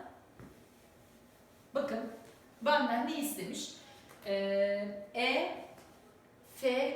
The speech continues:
G'nin alanını istemiş. O zaman diyorum ki ben burası üç, burası dört, taban burası yükseklik burası kabul, kabul edebilirim. Taban çarpı yükseklik bölü iki bana neyi verecektir?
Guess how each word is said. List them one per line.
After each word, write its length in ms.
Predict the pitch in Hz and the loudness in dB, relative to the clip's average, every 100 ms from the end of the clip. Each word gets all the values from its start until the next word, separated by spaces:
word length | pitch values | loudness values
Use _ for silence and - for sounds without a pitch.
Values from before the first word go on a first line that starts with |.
| 247 | 0
G'nin 420 | 240 233 254 247 | 0 0 -2 0
alanını 360 | 240 226 226 | 2 2 0
istemiş. 600 | 220 - - - - - - - - - | -4 -4 -8 -8 -8 -10 -12 -18 -16 -6
O 80 | 240 | -2
zaman 280 | 247 294 | 2 2
diyorum 280 | 370 539 - | 4 4 2
ki 120 | - - - - - - - | -4 -10 -14 -18 -20 -6 2
ben 380 | 320 269 - - - | 4 4 -2 -8 -8
burası 640 | 254 320 320 - 190 - 254 - - - - - 254 | -2 2 2 0 -2 -4 -4 -8 -16 -20 -20 -8 -2
üç, 560 | 220 196 - - - - - - | 0 -2 -4 -6 -8 -14 -18 -4
burası 720 | 247 247 - 190 180 - - - | 2 2 2 0 -2 -2 -6 -10
dört, 400 | 196 180 170 - - - - - | -2 0 0 -2 -12 -16 -20 -4
taban 420 | 277 359 359 359 | 2 4 4 2
burası 320 | 311 - 220 | 0 0 0
yükseklik 520 | 220 - 294 - - | -2 -2 -6 -6 -6
burası 240 | 294 285 - | -4 -4 -4
kabul, 260 | 247 247 226 - - | -2 0 0 -2 -8
kabul 220 | - 240 | -4 0
edebilirim. 500 | 233 214 - 175 151 - - - - | 0 0 -2 -2 -4 -8 -14 -18 -4
Taban 400 | 262 311 349 349 | 2 4 4 2
çarpı 500 | 247 202 - 196 196 | 2 2 0 -2 -6
yükseklik 580 | - - 247 - - | -6 -4 -4 -6 -6
bölü 140 | 233 180 | -4 -2
iki 300 | 156 - 180 | -4 -6 -2
bana 200 | 233 240 | 0 2
neyi 200 | 262 285 | 2 2
verecektir? 600 | 247 165 165 - 277 | 0 0 -4 -6 -6